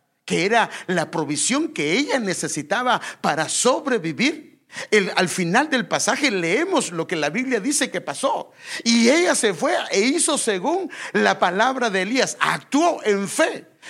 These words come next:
creyó, obedeció y actuó en fe. Y dice, "Y comieron él", o sea, Elías, "y ella y su familia, de un puñado de harina, de un puñado de aceite, de una insuficiencia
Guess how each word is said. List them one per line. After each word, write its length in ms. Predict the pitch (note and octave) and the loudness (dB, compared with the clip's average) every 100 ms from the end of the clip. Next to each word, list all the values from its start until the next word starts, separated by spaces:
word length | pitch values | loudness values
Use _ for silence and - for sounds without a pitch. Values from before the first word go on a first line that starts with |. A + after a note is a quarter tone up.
| - | -2
creyó, 720 | G#3+ G#3 G3+ G#3+ E4+ G4 - | 4 4 4 4 4 2 0
obedeció 800 | G#3 F#3+ F#3+ F#3 - D4 A4 - - | -2 0 0 0 0 0 0 -2 -4
y 140 | G#3 | 0
actuó 400 | E3 - A#3 C4 | 0 0 0 2
en 100 | B3 | 0
fe. 320 | - D#4 - - _ _ - - | 0 0 0 -6 _ _ -18 -8
Y 140 | - A#3 | 0 2
dice, 640 | A#3+ E4+ C4 F3+ - - _ - | 2 2 2 0 -4 -18 _ 2
"Y 160 | B3+ | 2
comieron 640 | E3+ G3+ G3 A#3 D#4 D4+ E4 | 4 2 2 2 4 4 4
él", 140 | G4+ C5 - - _ _ _ _ _ | 2 0 -12 -20 _ _ _ _ _
o 100 | - | -4
sea, 160 | A3 E3 | 0 2
Elías, 540 | G#3 E4+ C#5+ - - _ _ _ _ _ - - - | 4 4 2 -2 -8 _ _ _ _ _ -20 -12 -2
"y 240 | G#3 G#3+ | 2 4
ella 480 | C4+ F4+ D5 - - _ _ _ _ | 6 6 2 -2 -6 _ _ _ _
y 160 | A3+ G3+ | -2 -2
su 260 | - F#3+ D3+ | -2 -2 -2
familia, 600 | D#3 C#3 D3 C#3+ A#2+ - _ - - - | -2 -2 -2 -4 -6 -14 _ -20 -20 -4
de 320 | D#3+ A3 G#3+ D4 | 2 4 4 4
un 380 | E4 F#4 F4 | 4 4 0
puñado 680 | - C4 A#3 D4 C#4+ E3+ B2+ - - | -2 0 4 4 4 0 -6 -12 -6
de 200 | E3+ F3 | 0 2
harina, 460 | G3+ A3+ D#3+ - - - | 2 0 -2 -4 -10 -2
de 180 | D#3+ G#3 | 2 4
un 280 | C#4 F4+ F4+ | 4 0 0
puñado 580 | C#4+ A3 A3+ B3+ A3+ G3+ | -4 0 2 2 2 -2
de 120 | E3+ | -2
aceite, 460 | D3 A3 G3 F#3 D#3+ | 0 0 0 -2 0
de 180 | G3 | 2
una 260 | A#3+ E4 E4+ | 4 4 4
insuficiencia 1200 | C#4+ A#3+ - A#3 - F3 - D4 D4+ - A3+ | 2 0 0 -2 -2 -6 -2 0 2 2 2